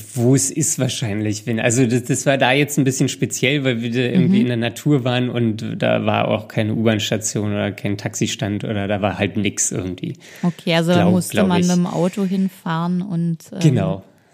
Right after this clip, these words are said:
Speaker 1: So,
Speaker 2: wenn du
Speaker 1: da dann
Speaker 2: woanders eingestiegen wärst, wärst du von alleine nicht wieder weggekommen.
Speaker 1: Genau, ja.
Speaker 2: Ah, okay.
Speaker 1: Und jetzt weiß ich nicht, wenn ich jetzt irgendwo in der Stadt zum Geburtstag muss, so dann, pff, da ist wahrscheinlich, also da kriegst du ja schneller ein Taxi als irgendwie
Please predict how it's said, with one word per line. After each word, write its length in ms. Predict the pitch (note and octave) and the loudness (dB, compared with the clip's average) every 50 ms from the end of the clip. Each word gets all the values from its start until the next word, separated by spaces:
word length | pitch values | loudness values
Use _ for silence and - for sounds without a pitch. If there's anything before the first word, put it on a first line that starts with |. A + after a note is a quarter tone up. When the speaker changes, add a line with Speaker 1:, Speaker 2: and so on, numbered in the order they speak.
| _ _ - | _ _ -10
Speaker 1:
So, 120 | - - | -4 -2
Speaker 2:
wenn 100 | E3+ E3+ F3 | 0 2 2
du 40 | E3+ | 2
Speaker 1:
da 40 | A2 | 4
dann 60 | G#2 | 4
Speaker 2:
woanders 420 | E3+ D#3+ D#3+ E3 E3+ E3+ E3 - - | 4 4 4 2 2 2 0 0 0
eingestiegen 680 | E3 D#3+ E3+ F3+ F3+ - - - F#3 F3 F3 F3 E3 | 0 2 4 2 2 0 -2 -4 -2 0 0 2 2
wärst, 340 | D#3 D#3+ E3+ F3+ - - - | 2 0 0 -2 -4 -8 -6
wärst 240 | E3+ E3 D#3+ - - | -4 -4 -4 -6 -10
du 40 | E3+ | -10
von 160 | - - E3+ E3 | -6 -4 -2 0
alleine 380 | D#3+ D3+ D3+ D3 D3 D#3 D#3+ | 0 0 -2 -2 -2 0 0
nicht 200 | D#3 D3+ - - | -2 -2 -4 -6
wieder 200 | F3+ D#3+ D#3 C#3+ | -8 -6 -6 -6
weggekommen. 600 | D3 C#3+ - - D3+ - - - E3+ E3 D#3+ D#3+ - - _ _ _ _ _ _ _ _ _ _ _ _ _ _ _ _ _ _ | -6 -10 -10 -12 -14 -14 -10 -8 -6 -6 -6 -8 -10 -14 _ _ _ _ _ _ _ _ _ _ _ _ _ _ _ _ _ _
Speaker 1:
Genau, 340 | - C#3 A2 G2 F#2+ F#2+ - - - _ _ _ - | 2 2 4 2 0 -4 -6 -14 -20 _ _ _ -4
ja. 280 | B2 - E3+ D3 D3 D#3+ | 0 0 0 0 -2 -4
Speaker 2:
Ah, 40 | D#3+ | -6
okay. 340 | D#3 - - - F#3+ E3+ E3 E3 E3+ _ _ _ _ _ | -8 -8 -10 -10 -8 -8 -8 -8 -10 _ _ _ _ _
Speaker 1:
Und 520 | - C3 A2+ G#2 G2+ G2 - - - - - | 2 2 4 4 2 2 -2 -4 -8 -4 -4
jetzt 220 | F3+ E3 - G2+ | -4 -2 -2 -2
weiß 160 | F#2 F#2+ F#2+ G#2+ | -2 0 2 2
ich 60 | A2 | 4
nicht, 140 | G#2 G2+ G2+ | 4 4 4
wenn 100 | A2 G#2 | 4 2
ich 60 | G#2 | 2
jetzt 140 | G#2+ G#2+ - | 2 0 0
irgendwo 240 | A#2+ A2 G2+ B2 | -2 -2 0 0
in 100 | B2 A2+ | 0 0
der 100 | A2 G#2+ | 0 0
Stadt 260 | G2+ - - A#2+ A2+ - | -2 -2 -2 -2 -2 0
zum 140 | - B2+ A2 | 0 2 2
Geburtstag 540 | G#2+ G2 - B2 A#2 - - - A#2+ - B2+ | 2 0 0 -2 -2 -2 -2 -2 -2 0 0
muss, 260 | B2 B2 A#2+ - - | 0 0 0 0 0
so 160 | A#2+ A2 A2 | 0 0 0
dann, 360 | G2+ G#2+ A2 G#2+ G#2+ G#2 G#2 - - - - - - - - - - _ _ _ _ _ _ _ _ _ _ _ - | 0 0 0 0 0 -2 -2 -6 -12 -20 -20 -20 -20 -20 -20 -20 -20 _ _ _ _ _ _ _ _ _ _ _ -12
pff, 320 | - - - - - - | -10 -8 -8 -8 -10 -10
da 140 | - - G#2+ | -6 -4 -2
ist 160 | A#2+ - - | 0 2 2
wahrscheinlich, 400 | B2 G#2+ - B2 A2 A2 A#2 A2 | 2 2 4 4 4 4 4 6
also 160 | A#2 B2 A#2 | 6 6 6
da 100 | C3+ C3+ | 4 4
kriegst 240 | C3 - D3+ B2 - | 4 4 2 2 4
du 60 | - | 2
ja 80 | B2+ A#2 | 2 2
schneller 300 | - - C3+ A#2+ A#2+ A2+ | 2 4 4 4 4 4
ein 120 | A2 G#2+ | 2 0
Taxi 420 | G#2 - A2+ - - - - G2+ G#2 | 0 -2 -4 -4 -2 0 2 2 4
als 280 | G#2 G#2 G2+ G#2 - - | 2 2 0 -2 -2 -2
irgendwie 640 | A#2 A2+ G2+ G#2 - - G#2 F#2+ G2 F#2 F#2 F#2+ | -2 0 0 -2 -2 -2 0 0 2 2 0 -2